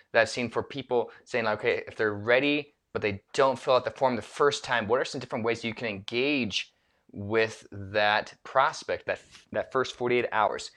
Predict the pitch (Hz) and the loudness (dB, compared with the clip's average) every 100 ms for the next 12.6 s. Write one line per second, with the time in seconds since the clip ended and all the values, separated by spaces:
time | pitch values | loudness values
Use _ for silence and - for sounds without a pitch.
0 | _ - 110 107 120 113 110 120 - 131 | _ -12 -6 -2 2 2 2 -2 -2 -4
1 | 113 90 82 - - - - 127 - 85 | -2 0 0 -4 -8 -2 0 0 0 -2
2 | 87 - 98 101 98 95 - - _ - | -4 -8 -8 -6 -4 -6 -8 -16 _ -6
3 | 95 - 156 139 120 120 101 98 107 139 | -4 -2 0 0 0 -2 -2 -2 -2 -4
4 | 139 - 110 95 98 98 123 139 117 104 | -4 -2 0 0 -2 2 4 4 2 -4
5 | - 87 - 113 - - - - 98 87 | -6 -6 0 0 0 -10 -20 -4 -2 0
6 | 139 151 135 110 - 117 110 - 127 151 | 0 4 6 4 4 2 2 2 2 2
7 | 131 139 143 107 - _ 110 95 80 - | -2 -4 -4 -6 -8 _ -6 -4 -6 -12
8 | - 113 123 135 120 107 101 - - - | -4 -2 -2 -2 2 4 4 2 -14 -6
9 | 104 147 139 135 120 110 110 110 110 - | -4 0 -2 0 0 2 2 2 -6 -6
10 | - 139 147 123 113 - 117 - 107 104 | -4 -4 -2 -2 -4 -6 -10 -8 -6 -8
11 | 110 104 95 98 110 110 127 110 - 107 | -10 -10 -10 -6 -6 -6 -6 -6 -6 -8
12 | 104 - 104 104 143 | -10 -2 -4 -2 -8